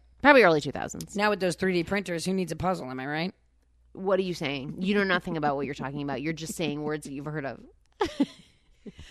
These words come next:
Speaker 2: My worst nightmare is a puzzle.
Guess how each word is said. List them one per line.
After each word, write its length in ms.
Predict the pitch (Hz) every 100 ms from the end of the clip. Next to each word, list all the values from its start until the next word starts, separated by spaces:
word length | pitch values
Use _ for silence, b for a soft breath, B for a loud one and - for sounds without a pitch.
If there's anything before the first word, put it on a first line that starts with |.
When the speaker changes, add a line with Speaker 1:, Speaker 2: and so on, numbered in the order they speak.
| 185 B - - 226
Speaker 2:
My 240 | 220 240
worst 340 | 311 302 269 190
nightmare 440 | 180 170 190 196
is 140 | - 156
a 40 |
puzzle. 400 | - 170 147 131